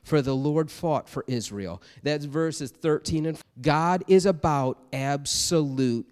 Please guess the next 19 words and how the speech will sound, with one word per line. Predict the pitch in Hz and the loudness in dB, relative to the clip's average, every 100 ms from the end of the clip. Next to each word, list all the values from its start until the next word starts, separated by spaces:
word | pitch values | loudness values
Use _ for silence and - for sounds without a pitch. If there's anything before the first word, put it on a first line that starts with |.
| _ | _
victory. | - 104 120 - 95 90 - _ _ _ _ _ _ _ _ _ - | -10 -6 -6 -8 -14 -14 -18 _ _ _ _ _ _ _ _ _ 4
When | 180 | 4
Joshua | 151 208 220 - 214 185 | 4 0 0 -4 -4 -4
prayed, | - - 214 196 160 147 - | -6 -4 -2 0 -2 -6 -10
he | - 190 | -6 -2
was | 165 - | -2 -4
praying, | - 185 143 | -2 -2 0
"God, | 170 165 - | -2 -2 -2
I | 185 | -4
want | 180 | -4
to | 101 | -6
press | - - 151 131 - | -12 -8 -6 -6 -8
this | 95 - | -10 -10
thing." | - 90 - _ _ _ _ _ _ _ _ _ _ _ _ - | -8 -10 -14 _ _ _ _ _ _ _ _ _ _ _ _ -4
I | 220 | 0
wanna | 220 151 | 0 -2
press | - - 175 - | -6 -6 -4 -4
this | 143 127 | -6 -8
thing. | - 135 | -6 -8